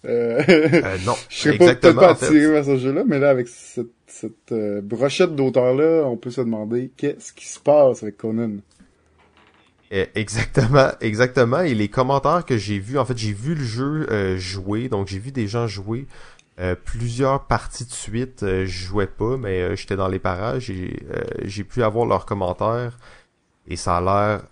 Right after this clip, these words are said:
Speaker 2: vraiment intéressant pour un jeu de figurines. C'est un jeu un contre tous.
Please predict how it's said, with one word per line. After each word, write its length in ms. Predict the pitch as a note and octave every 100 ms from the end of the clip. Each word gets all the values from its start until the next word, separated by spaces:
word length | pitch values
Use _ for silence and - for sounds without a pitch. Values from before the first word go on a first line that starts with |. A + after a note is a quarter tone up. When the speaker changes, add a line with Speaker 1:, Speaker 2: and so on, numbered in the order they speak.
| -
Speaker 2:
vraiment 560 | - G2 F#2+ G2+ G2+ G#2
intéressant 680 | G2+ F2+ F2+ F2+ - G2+
pour 200 | G2 F#2+
un 40 | F#2+
jeu 140 | G2
de 60 | -
figurines. 400 | G2 F#2+ A2+ E3
C'est 120 | -
un 120 | G#2
jeu 240 | G2 B2+ -
un 180 | B2 B2+
contre 360 | C3 A2+ - F#2+
tous. 680 | - C#3+ E2+ - - -